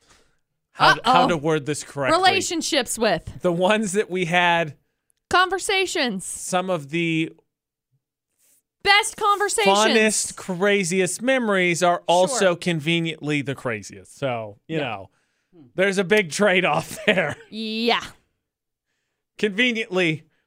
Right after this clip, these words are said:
Speaker 1: both of us didn't have nice things to say about them.
Speaker 2: Hmm, weird.
Speaker 1: Yeah.
Speaker 2: It's very strange.
Speaker 1: This is a very short-sighted decision.
Speaker 2: Yeah. I don't
Speaker 1: So,
Speaker 2: understand why.
Speaker 1: so, you know,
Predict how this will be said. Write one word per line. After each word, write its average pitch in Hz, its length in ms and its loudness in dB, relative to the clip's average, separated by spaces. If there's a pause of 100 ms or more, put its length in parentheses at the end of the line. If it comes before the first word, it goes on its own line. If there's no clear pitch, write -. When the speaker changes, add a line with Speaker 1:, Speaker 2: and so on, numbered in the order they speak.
Speaker 1:
both 214 300 4
of 185 180 -2
us 226 160 2
didn't 214 320 0
have 196 180 4
nice 202 320 0
things - 400 -2
to 214 100 0
say 185 380 0
about 147 400 0
them. 131 380 -4
Speaker 2:
Hmm, - 360 -10
weird. 247 440 0 (120)
Speaker 1:
Yeah. 165 440 0
Speaker 2:
It's - 100 -20
very 302 260 0
strange. 233 640 -2
Speaker 1:
This 160 100 -4
is 160 280 -6
a 143 40 -16
very 165 320 2
short-sighted 156 760 0
decision. 117 680 -6
Speaker 2:
Yeah. 226 300 -4 (380)
I 226 60 -6
don't 247 140 -2
Speaker 1:
So, 254 60 2
Speaker 2:
understand 240 520 0
why. 208 300 4
Speaker 1:
so, 135 180 2
you 156 240 -2
know, 113 340 0